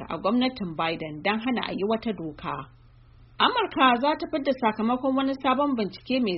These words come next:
zurfi da manyan hukumomin leƙen asirinta suka gudanar game da asalin annobar coronavirus da ta kashe miliyoyin mutane a faɗin duniya. Kafin ya shiga jirgin Air Force One don kai wata ziyara garin Cleveland da ke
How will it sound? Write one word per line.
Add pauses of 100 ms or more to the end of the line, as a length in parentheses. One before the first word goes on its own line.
zurfi
da
manyan
hukumomin
leƙen
asirinta
suka
gudanar (380)
game
da
asalin
annobar
coronavirus
da
ta
kashe
miliyoyin
mutane
a
faɗin
duniya. (640)
Kafin
ya
shiga
jirgin (200)
Air
Force
One
don
kai
wata
ziyara
garin
Cleveland
da
ke